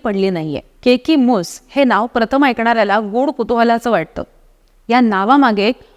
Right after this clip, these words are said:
मोठं विश्व दडल्याची भावना सुद्धा होते. या व्यक्तिमत्वाचा शोध सुरू झाला की मग ह्या गोड अंतरंगाची खोली किती रुंद आहे याचाही साक्षात्कार होतो. कलेच्या प्रांतातील या गंधर्वाचा शोध घेतच अनेकांची पावलं चाळीसगाव रेल्वे स्टेशन लगतच्या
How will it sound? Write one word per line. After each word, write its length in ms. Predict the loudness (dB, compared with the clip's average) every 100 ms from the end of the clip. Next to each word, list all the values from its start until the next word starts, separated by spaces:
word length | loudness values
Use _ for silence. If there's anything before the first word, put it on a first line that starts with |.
| _ -2
मोठं 340 | 0 0 -2
विश्व 320 | -2 0 2
दडल्याची 460 | 2 2 -2 -2 -4
भावना 320 | -2 -2 -2
सुद्धा 240 | -4 -2
होते. 260 | -2 -2 -8 -16 _ _ _ _ _
या 160 | 0 2
व्यक्तिमत्वाचा 760 | 2 -2 0 0 2 0 2 -2
शोध 240 | 0 -2
सुरू 280 | -2 -2 -2
झाला 320 | 0 0 0 -2 _ _ _ _
की 100 | -4
मग 280 | 0 2 2
ह्या 200 | 0 -2
गोड 280 | -2 0 0
अंतरंगाची 800 | 0 -2 0 0 2 0 0 -6 -8
खोली 220 | -4 -4 -4
किती 320 | -6 -4 -4
रुंद 380 | -2 -2 0 2
आहे 260 | 2 0 -6 -16 _ 0
याचाही 460 | 0 2 2 2
साक्षात्कार 540 | 0 -2 -2 -6 -2 -2
होतो. 320 | -4 -10 -16 _ -2
कलेच्या 380 | 0 0 0
प्रांतातील 600 | 0 2 0 0 0 0
या 100 | 0
गंधर्वाचा 600 | 2 2 0 -2 -2 -2 -4
शोध 320 | 0 0 0
घेतच 380 | -2 -2 -2 -4
अनेकांची 540 | -4 0 0 0 -2
पावलं 360 | 2 4 6 4
चाळीसगाव 540 | 2 2 2 2 2
रेल्वे 280 | 2 0 -2
स्टेशन 300 | -4 -2 0
लगतच्या 480 | 0 0 -4 -2